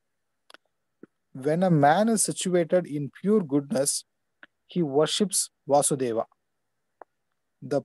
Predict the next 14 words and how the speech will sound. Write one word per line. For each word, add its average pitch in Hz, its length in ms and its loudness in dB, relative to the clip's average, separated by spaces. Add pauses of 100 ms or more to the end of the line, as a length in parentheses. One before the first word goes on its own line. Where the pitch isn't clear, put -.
purport 220 460 0 (220)
is 143 160 -6
that 123 260 0 (560)
those 190 380 0
who 196 300 2
are 165 220 4 (100)
completely 202 580 -2 (120)
purified 185 580 0
of 143 180 -6
the 143 80 -4
material 147 520 -2
modes 127 380 -6 (220)
of 135 160 -6
nature 131 420 -4